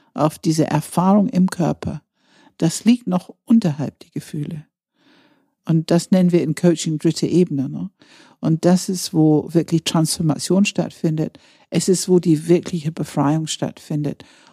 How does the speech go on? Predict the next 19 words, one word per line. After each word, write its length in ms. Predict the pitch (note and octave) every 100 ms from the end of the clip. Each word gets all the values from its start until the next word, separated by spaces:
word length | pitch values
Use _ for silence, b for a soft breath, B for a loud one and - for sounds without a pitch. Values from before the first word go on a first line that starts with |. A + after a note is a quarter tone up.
| b
Und 100 | E3
wenn 140 | E3 E3
wir 80 | E3
diese 340 | - A#3+ C4+
Energie 840 | G3+ F#3+ F3 E3 - E3+ D#3+ D#3 - _ _ _ -
mit 260 | E3 -
Wohlwollen 840 | E3 G#3 F#3+ D3 D3 C#3 C3+ C#3 D3 - C#4+
annehmen, 420 | F3+ F#3 E3+ D#3
akzeptieren 840 | C#3 - - - - D#3+ C#3 D#3 - _ _ _ _
und 220 | - D#3 E3+
dieses 420 | D#3+ D#3+ - -
Dispersing 720 | E3+ - - D#3+ E3 - E3+
im 140 | D3+
ganzen 400 | C#3+ C#3 D3 D3+
Körper, 320 | - D3 C#3+ D3
es 160 | D3
darf 220 | E3+ F3
sich 180 | - E3
verteilen, 560 | E3 D#3+ - E3 D#3+